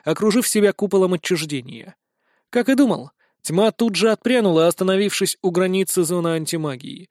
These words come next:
и я рассмотрел нашего противника. Фу, если бы не насмотренность хентаем, меня б стошнило.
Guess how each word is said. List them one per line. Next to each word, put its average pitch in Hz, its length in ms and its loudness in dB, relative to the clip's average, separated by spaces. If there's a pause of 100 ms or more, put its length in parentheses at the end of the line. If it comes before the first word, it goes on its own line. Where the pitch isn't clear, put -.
(240)
и 135 100 -2
я 226 200 0
рассмотрел 202 600 2
нашего 170 340 0
противника. 147 760 -6 (600)
Фу, - 340 -2 (440)
если 220 360 0
бы 208 140 2
не 202 120 2
насмотренность 202 680 0
хентаем, 180 500 -2
меня 175 280 -2
б - 60 -8
стошнило. 147 680 -4